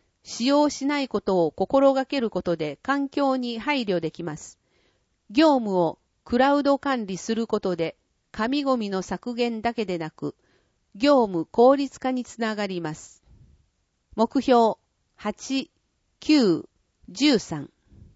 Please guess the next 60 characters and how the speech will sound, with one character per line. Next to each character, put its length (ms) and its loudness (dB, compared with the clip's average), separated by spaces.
私 360 -4
た 160 -4
ち 340 -10
個 160 0
人 280 -6
の 160 -4
行 340 0
動 240 0
も 280 -6
と 120 -6
て 120 -2
も 200 0
重 300 -4
要 240 -2
で 120 -10
す。 240 -18
一 280 -2
人 220 -2
一 200 0
人 160 -4
が 180 -4
意 100 0
識 300 -8
す 160 -8
る 120 -6
こ 140 -6
と 160 -4
で、 180 -8
エ 80 -2
ス 200 -6
デ 80 -4
ィ 160 0
ー 40 -6
ジ 140 -6
ー 80 -4
ズ 160 -8
の 340 -6
目 280 -4
標 280 0
達 240 -10
成 300 -4
に 140 -6
近 220 -8
づ 160 -6
き 180 -10
ま 140 -8
す。 260 -20
身 100 -4
の 180 2
回 320 2
り 140 -8
の 300 -4
簡 260 -2
単 280 -2
な 120 -2
と 140 -2
こ 120 0
ろ 120 0
か 160 -2
ら 160 -2